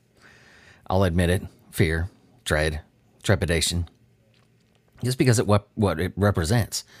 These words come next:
But what is the Ouija board really?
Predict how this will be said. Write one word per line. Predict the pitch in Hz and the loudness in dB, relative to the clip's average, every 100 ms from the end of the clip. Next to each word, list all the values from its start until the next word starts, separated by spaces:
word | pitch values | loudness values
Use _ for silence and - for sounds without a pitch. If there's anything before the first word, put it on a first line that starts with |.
| - - - - - _ _ _ - | -20 -20 -20 -20 -20 _ _ _ -2
But | 117 | 0
what | 127 139 | 2 0
is | 139 | 2
the | 127 | 2
Ouija | 113 104 | 4 2
board | 92 95 85 | 2 2 2
really? | 87 95 67 60 - | 0 2 0 -6 -14